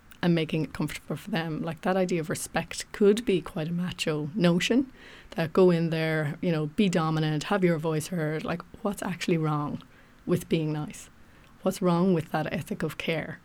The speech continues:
What's wrong with collaboration? Um, what's wrong with less ego?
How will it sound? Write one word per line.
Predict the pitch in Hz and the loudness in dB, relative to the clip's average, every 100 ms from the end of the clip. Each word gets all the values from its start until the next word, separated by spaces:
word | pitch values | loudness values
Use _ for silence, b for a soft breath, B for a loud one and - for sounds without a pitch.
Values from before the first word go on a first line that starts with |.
| - - | -12 -4
What's | 180 185 | -2 2
wrong | 175 175 190 | 4 4 4
with | 160 - | 2 -2
collaboration? | 180 143 139 170 175 180 - - B B B B B 180 | -2 -2 -2 0 0 0 -6 -10 B B B B B -2
Um, | 156 151 180 170 170 - - - | 0 0 -2 -4 -6 -12 -20 -4
what's | 196 180 | -2 4
wrong | 175 170 170 | 6 8 6
with | 165 | 4
less | 175 165 - | 0 0 0
ego? | 185 180 165 - | 0 2 0 -2